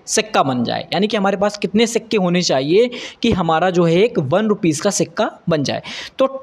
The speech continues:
टेन पैसे का एक सिक्का, टेन पैसे का दो सिक्का, तो कितने हो गए, ट्वेंटी पैसे। इसी प्रकार हमारे फ़ाइव हो जाएंगे तो फ़िफ़्टी, और टेन हो जाएंगे तो हमारे हंड्रेड जो है पैसे हो जाएंगे। और हम जानते हैं कि हंड्रेड पैसे is equal to क्या हो जाएगा, वन रुपीज।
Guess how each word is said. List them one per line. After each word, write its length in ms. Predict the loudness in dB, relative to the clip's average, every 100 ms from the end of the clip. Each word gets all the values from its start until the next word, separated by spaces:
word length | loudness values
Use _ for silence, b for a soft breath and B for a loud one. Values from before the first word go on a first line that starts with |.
| 2
टेन 240 | 2 2
पैसे 480 | 2 0 2 0 2 0 -6 _ _ _ _ _ _ _
का 140 | 2 2 2
एक 180 | 0 0
सिक्का, 380 | -6 -2 -2 -2 -10 B B B -2
टेन 200 | 0 2
पैसे 300 | 0 2 0
का 100 | 0
दो 200 | 0 0 0
सिक्का, 300 | -2 -2 -2
तो 100 | -2
कितने 220 | 2 2
हो 60 |
गए, 120 | 4 0
ट्वेंटी 480 | 0 0 0 0 2
पैसे। 380 | 2 2 0 -2 -2
इसी 140 | 0 2
प्रकार 240 | 2 0
हमारे 260 | 0 0 -2
फ़ाइव 320 | 0 2 2
हो 80 | 2
जाएंगे 260 | 0 0
तो 60 | 0
फ़िफ़्टी, 440 | 0 -4 0 -2 -2 b b -2
और 220 | -2 -2
टेन 200 | -2 0
हो 80 | 0
जाएंगे 300 | 0 0 -2
तो 100 | 0
हमारे 280 | 0 2 0 -2 -12 -4
हंड्रेड 400 | -2 2 0 0
जो 160 | 0 2
है 160 | 0 -2 B B B
पैसे 240 | -4 0 2
हो 120 | 2
जाएंगे। 340 | 0 -2 -4 -6 B -2
और 100 | 0
हम 160 | 2
जानते 340 | 2 0 0 -2
हैं 80 | 0
कि 100 | 0
हंड्रेड 500 | 0 2 2 0 -2
पैसे 320 | 0 0 0
is 120 | 0 0
equal 220 | 0 0
to 100 | -2
क्या 100 | 0
हो 80 | 0
जाएगा, 320 | 0 0 -2 -4 _ -2
वन 260 | 0 2
रुपीज। 420 | 0 0 -2 -2